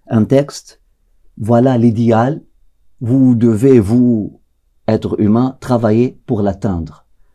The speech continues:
Il a une expérience organique, je le vois comme une, euh, un champ fertile, un milieu propice. Toujours, je suis un peu biaisé par le,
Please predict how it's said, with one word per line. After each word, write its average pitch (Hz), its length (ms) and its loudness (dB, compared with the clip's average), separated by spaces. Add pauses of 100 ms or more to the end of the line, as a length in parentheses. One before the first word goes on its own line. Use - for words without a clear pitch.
(140)
Il 104 120 -6
a 104 160 -6
une 127 120 0
expérience 113 680 -2
organique, 98 540 -4
je 110 140 -10
le 135 100 -4
vois 117 300 -10
comme 127 380 -6 (520)
une, 120 440 0 (460)
euh, 95 260 -10 (340)
un 143 160 0
champ 131 360 -8 (480)
fertile, 123 600 -6 (720)
un 139 100 2
milieu 147 560 2 (480)
propice. 139 560 -2 (100)
Toujours, 139 540 -2
je 107 120 -8
suis 113 340 -4
un 110 100 -6
peu 117 160 0
biaisé 135 460 0
par 113 280 -2
le, 104 100 -4